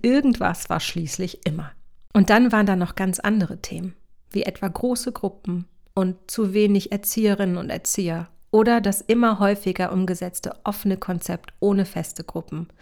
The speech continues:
Die guten pädagogischen Modelle und demokratischen und situativen Ansätze trafen auf die harte Realität des Kita-Alltags.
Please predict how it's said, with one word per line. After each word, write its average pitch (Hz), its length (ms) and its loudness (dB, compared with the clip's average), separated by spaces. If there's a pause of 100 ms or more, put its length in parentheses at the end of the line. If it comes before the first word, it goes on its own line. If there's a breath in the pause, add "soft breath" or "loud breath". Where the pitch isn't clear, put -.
(440 loud breath)
Die 202 140 -4
guten 254 440 2
pädagogischen 202 720 0
Modelle 175 560 2
und 160 180 -4
demokratischen 170 840 -2
und 175 220 -2
situativen 196 760 2
Ansätze 175 760 0 (360 loud breath)
trafen 208 600 0
auf 160 220 -6
die - 160 -8
harte 202 600 -2
Realität 160 680 -6
des 170 180 -4
Kita-Alltags. - 920 -10